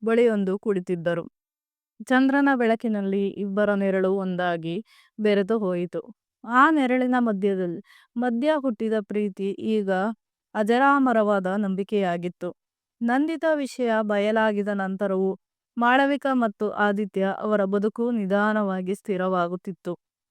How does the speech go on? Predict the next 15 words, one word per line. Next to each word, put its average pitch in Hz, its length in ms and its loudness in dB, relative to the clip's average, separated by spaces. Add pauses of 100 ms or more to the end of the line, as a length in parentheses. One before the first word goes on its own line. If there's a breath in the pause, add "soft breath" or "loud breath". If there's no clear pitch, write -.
(240)
ಆದಿತ್ಯ 285 720 2
ಈಗ 220 140 -2
ಹೆಚ್ಚು 220 580 0
ಮಾತನಾಡುತ್ತಿದ್ದ, 196 880 0 (340)
ಹೆಚ್ಚು 220 420 -2
ನಗುತ್ತಿದ್ದ. 190 560 -2 (640)
ಮಾಳವಿಕಾ 302 580 2
ಮನಸ್ಸಿನಲ್ಲಿ 240 680 2
ಒಂದೇ 196 480 2
ನಂಬಿಕೆ, 190 480 -4 (440 loud breath)
ನಾವು 285 400 2
ಒಟ್ಟಾಗಿ 262 520 0
ಇದ್ದರೆ 202 480 -4 (420 soft breath)
ಎಲ್ಲವೂ 226 420 2
ಸಾಧ್ಯ. 185 500 -4